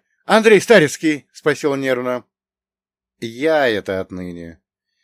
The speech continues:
Хотя и до этого им был. Только тайна это была», — со смешком произнес я. «Деда зови. С ним все хорошо?» «Да чего ему будет?» —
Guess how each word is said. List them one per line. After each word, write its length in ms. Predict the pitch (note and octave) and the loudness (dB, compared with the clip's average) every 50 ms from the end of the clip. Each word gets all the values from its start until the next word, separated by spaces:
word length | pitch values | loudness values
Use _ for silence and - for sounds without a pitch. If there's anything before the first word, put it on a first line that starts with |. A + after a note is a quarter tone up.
| _ _ | _ _
Хотя 520 | _ - - D#3+ D#3+ - G#3 G#3 G#3 G3 F3 | _ -2 0 0 0 2 0 0 2 0 0
и 20 | |
до 140 | C#3+ D3 C#3 | 0 2 2
этого 420 | C3 C3+ C3+ C3 B2 - A2+ A2 | 2 2 2 0 0 -2 -4 -4
им 180 | G#2+ G#2+ G#2 G2 | -4 -4 -4 -6
был. 380 | G2 G2+ G2 F#2+ F#2+ - _ _ _ _ _ _ _ _ _ | -6 -6 -6 -6 -8 -10 _ _ _ _ _ _ _ _ _
Только 380 | - F3+ E3+ D3+ - - E3 | -4 -4 -4 -4 -4 -4 -4
тайна 560 | D#3+ _ - F3+ E3+ D3+ B2 G2 F2+ F2+ F2+ | -4 _ -2 0 2 2 2 0 -2 -6 -10
это 160 | E2+ E2+ - E2+ | -10 -10 -12 -12
была», — 400 | F2 F2+ F2 F2 E2+ E2 D#2 D2+ _ _ _ _ | -10 -8 -8 -8 -10 -10 -14 -16 _ _ _ _
со 120 | - G2+ | -18 -16
смешком 460 | - - G#2+ G2+ - - G#2+ F#2 F2+ | -12 -10 -10 -10 -10 -8 -10 -10 -8
произнес 440 | F2+ F#2 F2+ F2 E2+ F2 E2+ D#2+ - | -8 -10 -10 -10 -10 -12 -14 -14 -12
я. 300 | F2 F2 E2 D#2+ D#2+ _ _ _ _ _ _ _ _ _ | -12 -12 -12 -12 -14 _ _ _ _ _ _ _ _ _
«Деда 400 | A#2 A#2+ C#3 D3+ C#3+ A#2+ A2+ G2+ | -12 -4 -2 0 0 0 -2 -4
зови. 400 | F#2 G2+ F#2+ F#2 F#2 F2 E2+ - _ _ _ _ _ | -4 -6 -6 -6 -6 -8 -12 -14 _ _ _ _ _
С 120 | _ - - | _ -12 -10
ним 160 | C3+ C3 A#2+ | -8 -8 -6
все 240 | - - C3+ D3+ D#3 | -4 -2 -2 0 0
хорошо?» 520 | F3+ E3+ E3 D#3 - - G#2 F2+ D#2+ _ _ _ _ _ _ _ _ _ _ _ _ _ _ _ _ - | 0 -2 -2 -2 -2 -6 -10 -10 -10 _ _ _ _ _ _ _ _ _ _ _ _ _ _ _ _ -16
«Да 300 | - E3+ F3 F3 A3 G#3 | -16 -10 0 2 2 2
чего 420 | - - - F#3 E3 D#3+ F3 F3 | 2 0 -2 2 4 4 4 6
ему 220 | E3 D3+ B2 A#2 A2+ | 4 4 2 0 -4
будет?» — 480 | G#2+ G#2+ A2 G#2+ F#2+ G2 F#2 _ _ | -4 -4 -4 -4 -6 -8 -12 _ _